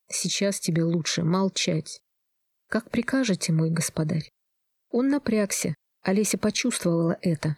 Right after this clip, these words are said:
ощутила всем телом, как грудь Габбара стала тверже.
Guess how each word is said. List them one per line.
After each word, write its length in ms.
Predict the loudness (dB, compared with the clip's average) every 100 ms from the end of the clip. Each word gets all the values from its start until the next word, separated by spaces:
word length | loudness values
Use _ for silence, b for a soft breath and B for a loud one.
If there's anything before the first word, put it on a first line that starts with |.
| -2
ощутила 560 | -2 0 -2 0 0 0
всем 300 | 0 0 0
телом, 460 | 2 2 2 0
как 300 | 0 -4 -2 -2
грудь 340 | 2 2 2
Габбара 440 | 2 2 2 0
стала 360 | -2 -2 0 0
тверже. 560 | -2 -2 0 -2 -4